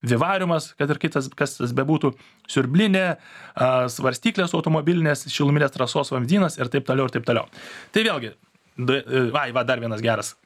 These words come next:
Kankorėžių aižykla yra parduodama. Vėlgi, kam valstybei reikėjo turėti kankorėžių aižyklą, aš neįsivaizduoju, bet gerai, kad pagaliau tas dalykas yra parduodamas. Tai vėlgi, e, šitas, šitas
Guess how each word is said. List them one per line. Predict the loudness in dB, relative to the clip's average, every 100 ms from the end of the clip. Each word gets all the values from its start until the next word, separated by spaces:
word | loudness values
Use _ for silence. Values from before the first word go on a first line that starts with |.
| _
Kankorėžių | -2 -2 0 2 2 2 0 -2 0
aižykla | -2 0 0 2 0 0 -8
yra | -10 -8
parduodama. | -2 0 -2 -4 -14 _ _ _ -8
Vėlgi, | -8 -8 -4
kam | -2 0 0 2
valstybei | 0 0 -2 0 2 0
reikėjo | 0 0 0
turėti | 0 0 0
kankorėžių | 0 2 2 2 0 -2
aižyklą, | 0 0 2 0
aš | 0 -2 -6
neįsivaizduoju, | -2 0 2 2 2
bet | -2 0
gerai, | 0 2 0
kad | -2
pagaliau | 0 0 0
tas | 0
dalykas | -2 -2 -2
yra | 0 0
parduodamas. | 0 0 -2 -8 -18 -20 -18 -16 -16 -4
Tai | 0
vėlgi, | 0 -2 -10 _ _ -8
e, | -2 2 2 -2 -8
šitas, | -6 -2 0 0 -4 -14 -6
šitas | 0 2 0 -2